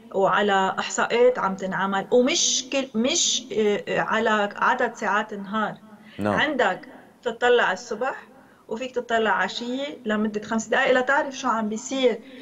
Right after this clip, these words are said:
Speaker 1: بس، آه، هالهامرينج هيدا ما بيسوى أبدا، لأنه، آه، م-، أكيد لو أنت بصحتك العقلية التامة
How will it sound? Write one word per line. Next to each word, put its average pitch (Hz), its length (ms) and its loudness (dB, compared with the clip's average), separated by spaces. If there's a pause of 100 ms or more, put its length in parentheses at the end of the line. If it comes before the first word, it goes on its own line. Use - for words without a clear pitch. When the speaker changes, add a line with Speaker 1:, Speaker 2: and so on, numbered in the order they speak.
(200)
Speaker 1:
بس، 240 440 0 (460)
آه، 208 180 0 (100)
هالهامرينج 240 840 0
هيدا 220 540 -10
ما 196 120 -8
بيسوى 202 460 -12
أبدا، 165 420 -8 (240)
لأنه، 220 600 0 (380)
آه، 196 260 4
م-، 214 240 4 (160)
أكيد 247 500 -4
لو 226 220 4
أنت 359 260 0
بصحتك 247 600 -2
العقلية 254 560 -2
التامة 220 540 -2